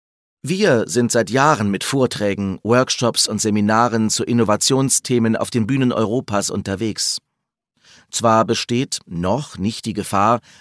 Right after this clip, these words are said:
dass wir digital geklont werden und als A-I-Avatare auftreten sollen, dennoch gab es in den letzten Jahren bei Veranstaltungen,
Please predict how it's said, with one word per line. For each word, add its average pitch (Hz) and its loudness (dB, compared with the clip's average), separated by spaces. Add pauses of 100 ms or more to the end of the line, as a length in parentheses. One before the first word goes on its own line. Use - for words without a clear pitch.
(120)
dass 107 0
wir 110 2
digital 98 -2
geklont 143 -2
werden 98 0
und 92 -6
als 90 -4
A-I-Avatare 110 0
auftreten 110 -2
sollen, 120 2 (540)
dennoch 143 0
gab 123 0
es 156 -2
in 151 -4
den 127 2
letzten 123 0
Jahren 113 2
bei 104 2
Veranstaltungen, 120 -2